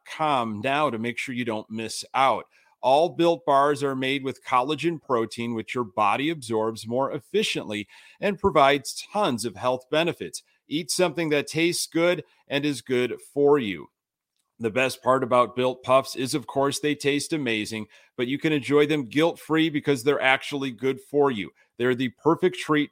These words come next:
perfect when you've got a craving, when you need to satisfy your sweet tooth, or if you need a quick, healthy snack, they are an excellent source of protein.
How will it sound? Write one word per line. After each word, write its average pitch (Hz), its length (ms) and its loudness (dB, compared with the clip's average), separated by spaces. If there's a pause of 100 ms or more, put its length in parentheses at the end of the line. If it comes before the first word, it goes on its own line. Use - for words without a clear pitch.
(120)
perfect 202 400 4
when 110 140 -2
you've 113 240 -4
got 117 180 -2
a 110 60 -4
craving, 160 640 0
when 123 100 -4
you 113 100 -2
need 127 140 -2
to 120 80 -4
satisfy 151 680 -2
your 120 200 -4
sweet 170 400 -6
tooth, 185 220 -4 (260)
or 226 220 6
if 226 120 4
you 185 80 -4
need 185 180 0
a 147 60 -2
quick, 180 320 -2
healthy 156 320 0
snack, 170 500 2 (240)
they 135 140 2
are 143 80 6
an 135 160 -4
excellent 107 540 -2 (240)
source 104 580 -4
of 113 220 -8 (100)
protein. 117 640 0